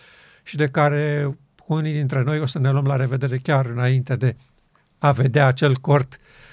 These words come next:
măreț care ne este pregătit. Dar nu avem niciun fel de teamă sau, sau rezervă cu privire la misiunea pentru care am fost chemați. Să ducem această veste bună a ispășirii pe care Dumnezeu a realizat-o în Hristos.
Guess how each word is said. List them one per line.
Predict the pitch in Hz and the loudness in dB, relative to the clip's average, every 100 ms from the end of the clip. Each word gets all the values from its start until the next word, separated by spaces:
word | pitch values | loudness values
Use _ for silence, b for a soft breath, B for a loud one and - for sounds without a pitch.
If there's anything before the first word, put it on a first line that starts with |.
| B | B
măreț | - 135 139 135 | 0 2 2 0
care | 143 127 | 0 2
ne | 127 | 2
este | 127 - 135 | 0 -2 -4
pregătit. | 143 131 131 131 127 _ b b - | -2 -2 -2 -4 -10 _ b b -4
Dar | 147 | -2
nu | 139 | 2
avem | 156 143 135 | 2 2 0
niciun | 269 247 - 160 | -4 -6 -6 -6
fel | 139 165 139 | 0 2 2
de | 127 - _ | 0 -2 _
teamă | 165 139 120 127 | 2 4 2 -2
sau, | 131 131 131 B B | -2 -2 -2 B B
sau | - 143 135 131 B - | -2 2 2 -2 B -2
rezervă | 127 135 147 117 143 147 117 135 | 4 6 6 6 4 4 2 -2
cu | 170 | -2
privire | 135 131 131 156 139 | 0 2 2 4 4
la | 139 135 131 _ - | 4 2 0 _ -6
misiunea | 143 131 165 180 165 | -4 -2 0 0 0
pentru | 175 139 | -4 -4
care | 139 143 | -2 0
am | 131 | 0
fost | 135 - | -2 -4
chemați. | 131 117 - - _ _ _ b b b b b b b b | -6 -6 -10 -20 _ _ _ b b b b b b b b
Să | - - 170 156 - _ _ _ _ _ | -12 -2 2 2 0 _ _ _ _ _
ducem | 131 190 196 156 | -2 -2 0 -2
această | 147 165 135 147 | 0 -2 -2 0
veste | 127 165 - 143 | 0 0 0 0
bună | 113 151 165 180 180 _ _ _ | 2 0 2 -2 -6 _ _ _
a | 151 | 0
ispășirii | 147 131 - 139 - 180 175 156 | 0 0 -2 -4 -2 -2 0 -2
pe | 156 | 0
care | 147 | -2
Dumnezeu | 123 139 131 156 | 0 -2 0 2
a | 143 | 2
realizat-o | 127 117 135 131 | 0 -2 -2 -2
în | 131 | -4
Hristos. | 123 131 - 135 - | -4 -6 -8 -12 -14